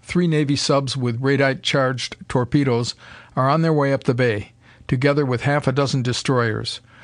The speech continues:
The subs will scout for such a hole as I have described and will attack his sub if they find it. The destroyers will stand by and support them." The operator turned to his instrument.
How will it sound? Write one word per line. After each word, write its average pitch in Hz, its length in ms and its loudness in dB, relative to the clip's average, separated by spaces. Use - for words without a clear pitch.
The - 100 -2
subs 156 340 2
will 139 140 -2
scout 151 400 0
for 135 120 -2
such 139 280 0
a 135 80 2
hole 139 240 2
as 131 120 -2
I 131 160 2
have 123 140 0
described 139 600 0
and 131 120 0
will 131 100 0
attack 139 380 0
his 143 180 0
sub 127 300 2
if 117 120 -4
they 120 140 0
find 120 380 0
it. - 160 -12
The 127 100 -2
destroyers 131 680 0
will 127 120 0
stand 135 380 0
by 123 240 2
and 123 180 0
support 131 400 0
them." 98 200 -4
The 135 120 2
operator 131 460 2
turned 131 480 -2
to 131 100 2
his 117 140 0
instrument. 113 520 -2